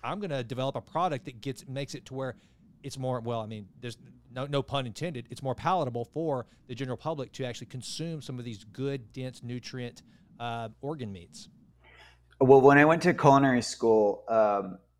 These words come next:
Speaker 2: I learned about, I learned of Nourishing Tradition. Uh, well, I learned of, uh, Weston A. Price. Uh, so he, he was a dentist who, who basically was starting to notice that the, the diet of the time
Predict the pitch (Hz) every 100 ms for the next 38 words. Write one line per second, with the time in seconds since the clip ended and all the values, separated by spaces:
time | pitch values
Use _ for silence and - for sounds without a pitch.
0 | _ 110 120 120 123 120 110 107 101 110
1 | 110 117 117 113 98 117 101 95 107 110
2 | - 110 - 107 113 135 139 131 135 143
3 | 143 131 104 - 113 104 101 98 107 127
4 | 127 120 104 123 90 90 - - - 104
5 | 101 95 - 113 110 127 117 135 113 107
6 | 110 110 107 107 - - 98 - _ -
7 | _ - 110 120 - - 120 110 104 -
8 | 117 120 120 107 104 110 113 107 - 104
9 | 98 104 98 92 - 95 101 90 107 113
10 | 127 117 117 98 104 - 120 123 110 95
11 | 104